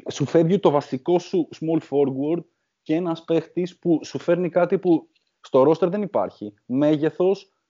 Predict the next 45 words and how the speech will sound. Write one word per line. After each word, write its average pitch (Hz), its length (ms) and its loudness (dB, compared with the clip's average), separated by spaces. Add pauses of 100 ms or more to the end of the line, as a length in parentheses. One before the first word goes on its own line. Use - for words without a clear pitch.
δύναμη, 156 720 0
πόδια, 156 680 0
rebound. 160 560 -2 (800)
Ε, 160 160 -6 (100)
αυτό 151 260 -2
το 180 100 2
πράγμα, 170 320 -2
ξέρω 107 240 -8
εγώ. 104 240 -10 (100)
Μιλάμε 165 220 -4
για 170 80 -2
ένα 151 120 2
παίχτη - 240 -4
δύο 151 180 0
τέσσερα, 139 320 -2
δύο 147 200 2
πέντε, 165 280 0
ο 185 40 2
οποίος 180 300 -2
είναι 196 100 -8
σκληρό 180 320 0
παιδί, 113 220 -4
ξέρω 110 220 -8
εγώ. 107 180 -8 (760)
Χ-, - 240 -14
και 156 140 4 (100)
hustle 151 460 2
πάρα 151 220 2
πολύ. 107 520 -8
Δηλαδή, 131 760 -2
σε - 200 -6
νίκες 151 340 0
μεγάλες 151 420 -4
που 127 100 -8
κάναμε, 135 380 -2
όπως 135 180 0
με 147 80 -2
την 139 100 -4
Μπαρτσελώνα 127 580 0
εκτός 127 420 -4
ή 139 40 -2
με 135 100 0
τη 131 160 -4
Zenit 120 340 0
εκτός 117 540 0